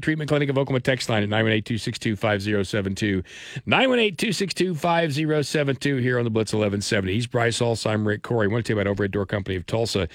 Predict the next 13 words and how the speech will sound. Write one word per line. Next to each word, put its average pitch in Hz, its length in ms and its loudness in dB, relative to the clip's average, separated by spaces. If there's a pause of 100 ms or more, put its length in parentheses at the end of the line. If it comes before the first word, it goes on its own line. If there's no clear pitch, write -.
(320)
and 120 160 0
their 120 80 0
commercial 117 460 0
division 104 340 0
and 110 100 0
what 117 140 -2
Frank 196 220 0
Sanders 180 320 0
Junior 156 360 0
can 117 160 -2
do 156 200 -2
for - 120 -4
you 104 300 2